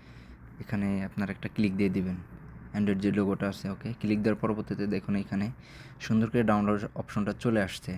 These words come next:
আসলে এটা যেহেতু এখনও নতুন গেম, এটা আসলে প্লে স্টোরে পাওয়া যায় না, যার কারণে আসলে এইভাবে ডাউনলোড করার বর্তমান নিয়ম। তো আপনারা এখানে ডাউনলোডে ক্লিক দেওয়া সরাসরিতে কিন্তু ডাউনলোড অটোমেটিক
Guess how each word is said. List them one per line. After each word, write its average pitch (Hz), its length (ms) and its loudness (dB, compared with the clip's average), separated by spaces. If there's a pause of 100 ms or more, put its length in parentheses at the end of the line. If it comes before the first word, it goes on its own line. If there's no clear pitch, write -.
(760)
আসলে 123 300 2
এটা 127 200 4
যেহেতু 120 280 2
এখনও 120 300 4
নতুন 131 200 2 (100)
গেম, 113 160 6 (160)
এটা 107 160 2
আসলে 110 240 -2
প্লে 107 200 2
স্টোরে 113 280 -2
পাওয়া 113 180 6
যায় 110 120 2
না, 110 120 2
যার 101 140 4
কারণে 101 220 -4
আসলে 101 200 -4 (140)
এইভাবে 101 300 0 (100)
ডাউনলোড 98 300 0 (120)
করার 101 240 4 (560)
বর্তমান 107 360 2 (220)
নিয়ম। 107 260 6 (720)
তো - 100 -6
আপনারা 120 260 2
এখানে 123 240 4
ডাউনলোডে 117 380 6
ক্লিক 113 220 0
দেওয়া 117 180 4
সরাসরিতে 117 720 -2
কিন্তু 117 160 2 (140)
ডাউনলোড 107 400 4
অটোমেটিক 104 340 0